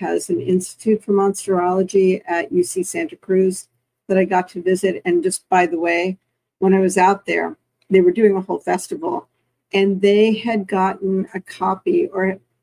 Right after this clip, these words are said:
created a copy of Der Goyim, the Yiddish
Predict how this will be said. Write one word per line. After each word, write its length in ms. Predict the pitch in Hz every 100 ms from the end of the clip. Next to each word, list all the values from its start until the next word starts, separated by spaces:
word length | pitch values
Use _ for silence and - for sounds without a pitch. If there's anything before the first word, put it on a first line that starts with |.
| _ _ _ _ _ _ _
created 540 | 233 220 233 233 202
a 120 | -
copy 600 | - - 190 190 - - - _ _ _ _
of 180 | 196 185
Der 160 | 190 185
Goyim, 680 | 165 202 202 180 104 107 190 _
the 400 | 190 185 175 175 170
Yiddish 340 | 196 190 185